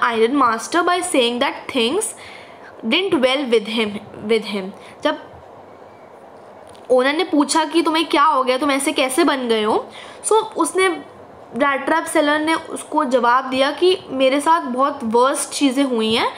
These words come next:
जिसकी वजह से आज result, as a result, मैं ऐसा बन गया हूँ, मैं इतना गरीब हो गया हूँ। To that, the iron master replied that he had made a big mistake by leaving the regiment।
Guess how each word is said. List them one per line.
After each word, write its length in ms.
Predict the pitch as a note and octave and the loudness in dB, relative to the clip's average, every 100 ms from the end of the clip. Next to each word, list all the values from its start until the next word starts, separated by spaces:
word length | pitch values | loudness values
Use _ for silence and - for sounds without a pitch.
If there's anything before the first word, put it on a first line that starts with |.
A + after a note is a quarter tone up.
| - - | -12 -8
जिसकी 240 | C#4 - E4 | -4 0 2
वजह 160 | B3+ | 2
से 100 | B3+ | 0
आज 260 | F4 C#4+ C#4 | 0 0 2
result, 500 | B3+ B3 A#3 C4 - - - A3+ | 2 2 0 -2 -6 -12 -4 -2
as 120 | A#3+ | 2
a 60 | |
result, 460 | B3 A3 A3+ E4 - | 2 2 0 -4 -4
मैं 140 | E4 | -2
ऐसा 300 | B3 A#3+ C4 | -2 -2 -2
बन 240 | A3 F3+ F#3 | -2 -4 -6
गया 160 | G3 | -4
हूँ, 260 | A3 F#4+ - - - - - - C4+ | -2 -2 -4 -12 -18 -20 -20 -8 -2
मैं 80 | |
इतना 220 | C4+ D#4 G#4+ | 0 0 2
गरीब 380 | E4+ D4 C#4 | 2 2 2
हो 80 | G#3+ | 0
गया 220 | G3+ G3+ | -2 -6
हूँ। 140 | - - - - - - - - G#4 | -8 -12 -20 -20 -20 -20 -20 0 0
To 60 | |
that, 360 | G#4 F4 D4 D#4+ - - - - - - - - - - | 2 4 2 2 -6 -14 -20 -20 -20 -20 -20 -20 -20 -8
the 100 | - - | -6 -2
iron 280 | C4 E4+ G#4+ | -2 0 2
master 240 | G4 F#4 F#4+ F4 | 0 2 2 4
replied 400 | D4 B3+ B3 A#3+ | 2 0 0 0
that 140 | C#4 - | -2 0
he 160 | D4+ C#4 | 0 2
had 220 | B3+ C4 D4 - - - - - - - - - - - A#3 | 2 2 0 -12 -18 -20 -20 -20 -20 -20 -18 -20 -20 -14 -6
made 360 | A#3+ C#4+ D4+ | 0 2 2
a 120 | G4+ G4+ | 2 0
big 200 | C4 A3+ | 0 0
mistake 460 | A3 - A3+ A3 | -2 0 0 2
by 120 | C#4+ | 2
leaving 380 | D#4 A#3+ A3 A3+ | 2 0 -2 0
the 100 | E4 | 2
regiment। 500 | F#4 D4 A3 F#3+ G3 | 2 2 0 -2 -6